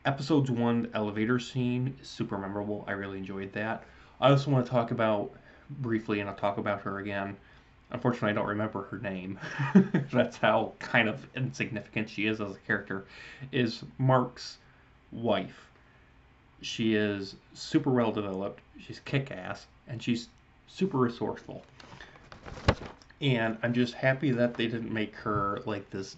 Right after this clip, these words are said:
damsel in distress character that Mark Spector was gonna have to constantly rescue throughout the show. Like, you get to see her backstory briefly. Like,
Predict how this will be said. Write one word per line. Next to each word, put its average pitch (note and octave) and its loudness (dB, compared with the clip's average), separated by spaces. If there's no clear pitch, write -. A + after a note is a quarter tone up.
damsel A2 0
in A2 0
distress A2 -6
character B2 0
that G2+ 0
Mark G2 2
Spector - -6
was G#2+ -2
gonna - -14
have G2+ -4
to A2+ -6
constantly G#2 -2
rescue A#2 -2
throughout G#2 0
the F#2+ -12
show. G2 -4
Like, A2 -4
you C3+ 0
get C3+ 2
to C#3 -8
see B2+ -2
her A2+ -8
backstory G2+ -2
briefly. G2+ -6
Like, G2 -4